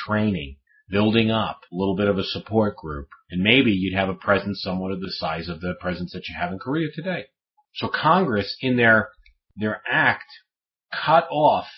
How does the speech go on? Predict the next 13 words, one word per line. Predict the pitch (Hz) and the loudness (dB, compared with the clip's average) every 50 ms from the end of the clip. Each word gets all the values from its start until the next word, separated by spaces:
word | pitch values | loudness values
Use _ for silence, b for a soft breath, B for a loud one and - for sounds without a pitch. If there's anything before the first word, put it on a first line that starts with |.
| - _ _ | -20 _ _
the | - 92 | -14 -14
president. | - - 113 107 104 101 95 98 92 92 95 - _ _ _ _ - | -4 2 4 4 4 4 2 -2 -4 -4 -6 -10 _ _ _ _ -6
"No | 98 104 120 147 | 0 2 4 4
defense | 147 147 - - 139 135 131 - | 4 2 2 2 2 2 2 2
articles | 123 120 123 127 127 123 123 127 123 | 4 6 6 6 4 2 0 -2 -4
shall | - - 123 110 101 | -2 2 2 2 2
be | 98 92 | 2 -2
furnished | - - - 127 131 131 135 131 - 120 | -4 0 2 4 4 4 4 0 -2 -4
on | 107 | -4
a | 101 90 | -4 -4
grant | 87 101 113 127 131 127 | -2 -2 0 0 0 0
basis | - 120 117 113 - 117 113 - | -2 -2 -2 -2 -4 -8 -10 -12
to | 123 | -14